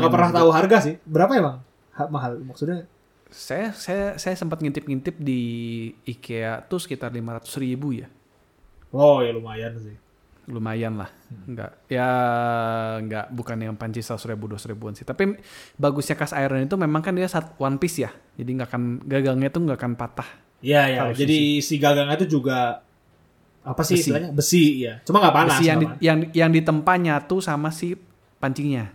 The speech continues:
Speaker 2: Iya,
Speaker 1: Biasanya kan
Speaker 2: iya.
Speaker 1: kalau itu dis-, disatuin pakai sekrup ya. Nah, itu kan kadang suka jadi lama-lama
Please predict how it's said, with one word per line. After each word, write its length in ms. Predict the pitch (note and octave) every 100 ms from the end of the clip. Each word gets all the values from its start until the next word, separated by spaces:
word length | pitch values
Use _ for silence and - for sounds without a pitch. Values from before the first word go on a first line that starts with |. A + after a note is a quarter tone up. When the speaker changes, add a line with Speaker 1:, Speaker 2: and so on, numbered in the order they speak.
| _
Speaker 2:
Iya, 160 | C3 C3
Speaker 1:
Biasanya 160 | B2 D#3
kan 80 |
Speaker 2:
iya. 80 | E3+
Speaker 1:
kalau 120 | D3+
itu 120 | C#3+ F3
dis-, 260 | D#3 D3 D3
disatuin 400 | C#3 C#3 D3 D3+
pakai 240 | D3+ C#3
sekrup 360 | C#3 - E3+ E3
ya. 140 | A2+
Nah, 120 | A#2
itu 100 | A2+
kan 140 | C#3+ D#3
kadang 240 | C#3+ C#3+
suka 220 | D3 C#3 A2+
jadi 400 | A2+ A#2+ A#2 -
lama-lama 560 | A#2+ A#2+ A#2+ D3 D#3